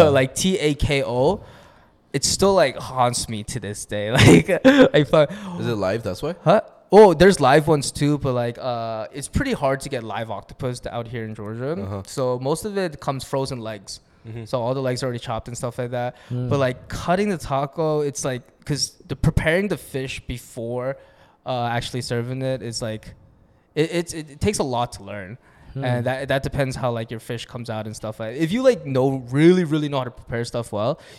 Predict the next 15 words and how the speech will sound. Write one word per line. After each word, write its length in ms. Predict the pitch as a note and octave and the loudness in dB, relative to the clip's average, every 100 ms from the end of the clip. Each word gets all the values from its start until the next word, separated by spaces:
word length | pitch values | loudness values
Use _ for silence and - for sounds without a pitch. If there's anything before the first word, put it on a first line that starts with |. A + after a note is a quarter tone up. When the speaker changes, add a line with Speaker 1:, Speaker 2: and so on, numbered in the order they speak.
| - | -6
Speaker 2:
you 80 | D3+ | -2
could, 260 | F3+ D3 | -2 -2
like, 160 | B2 A#2+ | -6 -2
I 60 | C#3+ | 2
know 120 | F#3+ | 2
people 320 | - E3 E3+ | 2 2 4
on 80 | C3 | 2
YouTube 420 | B2 B2 - D#3+ | 0 -4 -2 -2
that 180 | C#3+ A#2+ | -2 -2
get, 140 | C3+ B2+ | -4 -4
like, 260 | A#2+ A#2+ - | -6 -6 -10
tuna 400 | - C#3 C3+ A2+ | -2 0 0 -4
fillets 500 | - B2 A2+ A2+ A2 | -6 -6 -6 -6 -8
from 240 | A2+ A2 | -10 -6
Walmart 520 | A2 A#2+ G#2+ G2+ F#2+ | -2 -2 -4 -8 -12